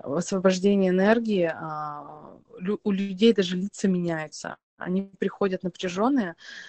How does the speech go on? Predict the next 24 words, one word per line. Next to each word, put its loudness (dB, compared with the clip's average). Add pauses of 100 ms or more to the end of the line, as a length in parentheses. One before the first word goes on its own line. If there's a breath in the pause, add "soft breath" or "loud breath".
(260 loud breath)
А -2
когда -2
человек -2
напряжённый, 2
он 2
не 2
видит 0
решения -2
ситуации, -4
он 0
не, -2
он -2
видит, -4
а, -4
только -2
одну 2
сторону 0
и, -6
и -4
не 0
понимает -2
иногда, -8
куда -2
действовать. -8